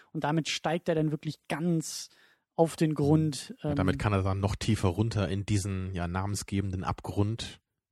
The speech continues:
Speaker 2: in den
Speaker 1: Genau, um,
Speaker 2: Abyss.
Speaker 1: um die Bombe da zu entschärfen. Und das war auch wieder so ein toller Moment, weil Lindsay war halt oben oder in dieser Station zumindest und hatte Funkkontakt und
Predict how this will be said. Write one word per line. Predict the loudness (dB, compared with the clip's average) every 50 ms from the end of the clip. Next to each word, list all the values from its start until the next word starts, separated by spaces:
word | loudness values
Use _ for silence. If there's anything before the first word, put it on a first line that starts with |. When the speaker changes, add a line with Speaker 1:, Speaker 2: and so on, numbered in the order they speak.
| _
Speaker 2:
in | -2 0
den | 2 4
Speaker 1:
Genau, | 4 4
um, | 4
Speaker 2:
Abyss. | 4 4 4 4 4 0 -4 -8 -2 0
Speaker 1:
um | 2 2 2
die | 4 6
Bombe | 6 8 8 8 6
da | 6 4 2
zu | 0 -2 -2
entschärfen. | -2 -2 0 2 2 2 2 2 0 -2 -2 -4 -6 -14 -20 -20 _
Und | _ -4 -2 0
das | 0 0 0 4 4
war | 6 6
auch | 6 4 4
wieder | 6 6 6
so | 6 2
ein | -2 -2
toller | 0 2 4 6 6 6
Moment, | 6 6 4 4 4 4 2 2 2
weil | 0 2
Lindsay | 2 2 0 0 0 -2 0 0
war | 0 0 0
halt | -2 -2 -2
oben | 0 2 2 2 4 2 2 2 2 0 -2 -4
oder | -6 -6 -6
in | -6 -8
dieser | -6 -6 -8 -8
Station | -6 -8 -8 -2 0 0 2 2 0
zumindest | -2 -4 -2 0 0 0 0 0 -2 -4
und | -6 -6 -6
hatte | -4 -6 -6
Funkkontakt | -4 0 2 2 2 0 -2 -4 -6 -2 -2 -2 -2 -2 -4 -10 -4 0
und | 0 0 0